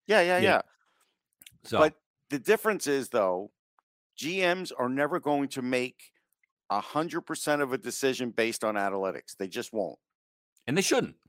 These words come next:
Speaker 1: And they shouldn't. So it's a percentage, and every G M is gonna be different, and every group is gonna be different. Some may weight it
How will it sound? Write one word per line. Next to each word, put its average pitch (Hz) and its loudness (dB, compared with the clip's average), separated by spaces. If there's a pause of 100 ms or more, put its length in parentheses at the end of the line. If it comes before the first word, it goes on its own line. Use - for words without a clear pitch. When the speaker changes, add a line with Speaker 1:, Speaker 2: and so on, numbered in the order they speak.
(280)
Speaker 1:
And 117 -2
they 151 2
shouldn't. 120 0 (500)
So 135 6
it's - -4
a 143 -6
percentage, - -2 (140)
and 113 -4
every 147 2
G 160 -2
M 151 2
is 139 -6
gonna 135 0
be 131 -4
different, 113 -2 (340)
and 107 -4
every 120 0
group 123 -4 (520)
is 101 -8
gonna 113 0
be 104 -10
different. 92 -4 (260)
Some 123 2
may 117 2
weight 113 0
it 107 -4